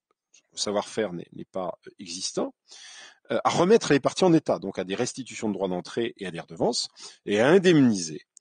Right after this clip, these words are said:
le préjudice subi par le franchisé du fait du prononcé de cette nullité.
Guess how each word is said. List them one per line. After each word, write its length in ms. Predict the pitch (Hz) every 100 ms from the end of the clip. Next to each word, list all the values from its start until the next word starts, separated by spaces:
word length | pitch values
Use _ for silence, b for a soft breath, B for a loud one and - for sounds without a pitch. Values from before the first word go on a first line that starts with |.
| _ _
le 120 | 120
préjudice 540 | - 104 87 85 147
subi 380 | - - 92 110
par 120 | 127
le 60 | 90
franchisé 480 | - 92 - 90 156
du 140 | 107
fait 280 | - - 262
du 100 | 220
prononcé 380 | - 104 101 -
de 60 |
cette 180 | - -
nullité. 320 | 110 117 -